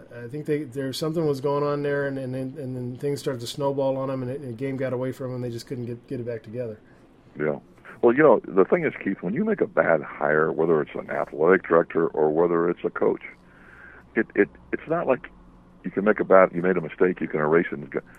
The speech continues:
Speaker 2: it puts your program back years.
Speaker 1: Right.
Speaker 2: You know, in other words, it, it, let's say it takes two or three years to fire a guy.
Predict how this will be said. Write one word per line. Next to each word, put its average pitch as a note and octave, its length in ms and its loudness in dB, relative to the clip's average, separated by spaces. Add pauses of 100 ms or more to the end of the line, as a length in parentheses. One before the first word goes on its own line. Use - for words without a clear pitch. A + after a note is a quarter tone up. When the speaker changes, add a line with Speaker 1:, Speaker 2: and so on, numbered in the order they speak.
(300)
Speaker 2:
it - 180 -4
puts - 220 -2
your - 100 0
program B2 480 2
back G2 220 6 (260)
years. G#3 460 0 (240)
Speaker 1:
Right. C3+ 180 -4
Speaker 2:
You F2 60 2
know, G#2 240 8
in G2+ 80 8
other A#2+ 140 8
words, A#2 160 4 (340)
it, - 180 -6
it, - 240 -2 (240)
let's - 260 4
say D3 120 4
it C3 140 2
takes A#2 200 2 (180)
two - 80 -2
or A#2 80 4
three G#2+ 180 0
years G#2+ 200 0
to - 80 -2
fire A2 300 2
a - 100 -4
guy. - 240 -10